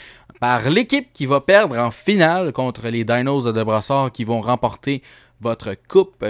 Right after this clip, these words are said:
québécoise. Les, euh, Diablos, eux autres,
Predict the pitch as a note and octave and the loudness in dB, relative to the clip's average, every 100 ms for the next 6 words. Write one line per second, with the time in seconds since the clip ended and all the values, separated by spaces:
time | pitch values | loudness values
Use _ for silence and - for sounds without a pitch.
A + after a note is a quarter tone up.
0 | G#2 - F#3 C#3+ - C#3+ E3 F#3+ G3 D3+ | -8 0 2 0 0 0 2 2 0 -4
1 | A#2+ F#2+ - - - _ _ _ B2 E3+ | -8 -10 -16 -20 -20 _ _ _ 0 2
2 | A3+ A3+ G#3 A2 A2+ A#2 A#2 A2+ B2+ B2 | 2 -2 -4 -4 -4 -2 -2 0 0 2
3 | C#3 C#3 G#2+ A#2+ C3+ | 2 0 -2 0 -2